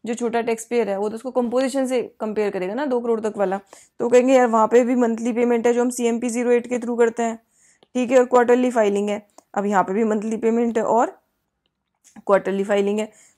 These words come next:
तो काफ़ी सारे लोगों को लगेगा कि, कि कंपोजिशन में जाने के कुछ नुकसान भी होते हैं, तो कि हम इसी में शिफ्ट हो जाएं।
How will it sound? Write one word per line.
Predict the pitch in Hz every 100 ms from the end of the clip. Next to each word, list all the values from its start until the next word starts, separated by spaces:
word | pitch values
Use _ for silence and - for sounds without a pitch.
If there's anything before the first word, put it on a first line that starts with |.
| -
तो | 269
काफ़ी | 269 285
सारे | 285
लोगों | 285 277
को | 277
लगेगा | 277 269 269 262
कि, | 254 254
कि | 247 254 240
कंपोजिशन | 247 240 247 240 247
में | 240
जाने | 226
के | 233
कुछ | 233 240
नुकसान | 247 240 226 233
भी | 240
होते | 240 247
हैं, | 233 - - - _ -
तो | 233
कि | 247
हम | 254
इसी | 226 233
में | 247
शिफ्ट | 254 254 -
हो | 233
जाएं। | 240